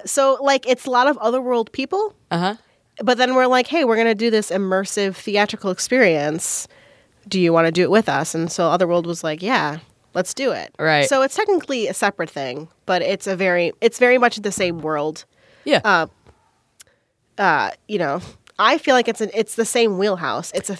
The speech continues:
Speaker 1: it's theater.
Speaker 2: Yeah.
Speaker 1: So I just, I do say, like, when I'm marketing it, it's a theatrical larp. So people are, like, not immediately like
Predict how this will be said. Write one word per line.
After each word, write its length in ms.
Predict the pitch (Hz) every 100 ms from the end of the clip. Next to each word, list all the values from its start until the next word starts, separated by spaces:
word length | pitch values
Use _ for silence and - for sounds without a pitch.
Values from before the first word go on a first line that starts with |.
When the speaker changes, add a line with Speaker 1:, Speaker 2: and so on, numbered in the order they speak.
| -
Speaker 1:
it's 240 | 226 -
theater. 500 | - 320 214 135 135 - _ _
Speaker 2:
Yeah. 180 | 226 208 -
Speaker 1:
So 220 | - 269
I 140 | 262 269
just, 200 | 247 294
I 140 | 277 262
do 140 | 311
say, 200 | 285 254
like, 220 | 240 220
when 100 | 214
I'm 160 | 190 180
marketing 480 | 185 170 175 160 156
it, 120 | 147
it's 140 | - 196
a 40 |
theatrical 720 | - 175 135 107 - - 156
larp. 300 | 147 107 95
So 120 | - 185
people 260 | 208 208
are, 120 | 196 175
like, 200 | 165 156
not 340 | 160 165 160 151
immediately 480 | 180 175 170 175 170
like 460 | 156 143 139 -